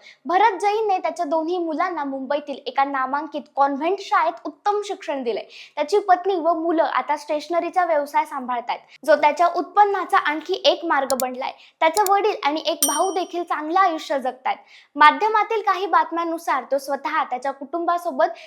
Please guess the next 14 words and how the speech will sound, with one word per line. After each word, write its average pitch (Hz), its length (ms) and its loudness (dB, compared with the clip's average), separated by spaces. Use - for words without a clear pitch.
दीड 349 260 0
कोटींच्या 392 560 0
आलिशान 370 520 -2
फ्लॅटमध्ये 311 540 -2
राहतो. 262 380 -8
उत्पन्नाचे 311 640 0
स्रोत 339 380 -2
वाढवल्यामुळे 370 680 0
त्याच्या 294 200 0
कमाईत 330 520 0
दिवसेंदिवस 302 680 -4
भर 294 280 0
पडत 415 340 2
असून 349 300 -4